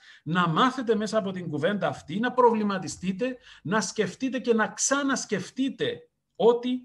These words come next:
απασχολεί τη ζωή μας. Αυτή είναι η λογοδημία. Είναι ένα βήμα ελεύθερου λόγου και διαλόγου για ζητήματα τωρινά, συγκερινά, που απασχολούν όλους μας.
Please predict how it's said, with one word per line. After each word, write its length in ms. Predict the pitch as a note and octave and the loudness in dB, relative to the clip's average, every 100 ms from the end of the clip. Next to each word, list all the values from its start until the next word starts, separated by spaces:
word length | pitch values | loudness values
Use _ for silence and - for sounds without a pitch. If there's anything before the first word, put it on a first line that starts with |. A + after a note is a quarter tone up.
| _ - | _ -6
απασχολεί 880 | D#3+ D#3+ D#3+ - C#3+ D3 G3+ G#3+ _ _ | -4 -2 -4 -4 -6 -6 -6 -8 _ _
τη 120 | - | -10
ζωή 300 | C#3+ C3 B2+ | -8 -6 -6
μας. 260 | A#2 G#2+ - _ _ | -6 -10 -14 _ _
Αυτή 260 | F3 E3+ D4 | -2 -2 -2
είναι 100 | B3+ | -2
η 40 | |
λογοδημία. 600 | D#3 C3 A#2+ A#2+ A#2 G#2+ - _ | -2 -2 -2 -4 -6 -8 -14 _
Είναι 220 | - A3 A3 | -6 -2 0
ένα 200 | G3+ D3+ | 0 -2
βήμα 300 | G#3 F#3+ F#3 | -2 -2 -2
ελεύθερου 640 | D3 C#3+ G3+ A3+ - B3+ C4 C4 - | -2 0 0 0 -2 -2 -2 -6 -4
λόγου 500 | C3+ G3 A#3 A#3 B3 | 0 4 4 2 -6
και 160 | E3+ | -6
διαλόγου 600 | C#3+ C3+ B2+ G3+ A3+ B3 G#3 | -4 -2 0 0 0 -2 -2
για 120 | D#3 | -4
ζητήματα 640 | B2+ C3 G3+ A3 A#3 A#3+ - _ _ | -4 -6 -4 -4 -4 -6 -8 _ _
τωρινά, 580 | F3+ D#3+ D3+ D#3 F3+ A#2 | -4 -2 -2 -2 -4 -4
συγκερινά, 840 | - - D#3 C#3 C#3 C3+ D3+ C3+ - | -8 -8 -6 -4 -4 -4 -4 -6 -6
που 100 | C#3+ | -6
απασχολούν 560 | C#3 B2+ - C3+ D3+ C3 | -4 -4 -6 -6 -4 -4
όλους 260 | A2+ - | -6 -10
μας. 280 | - - _ | -20 -20 _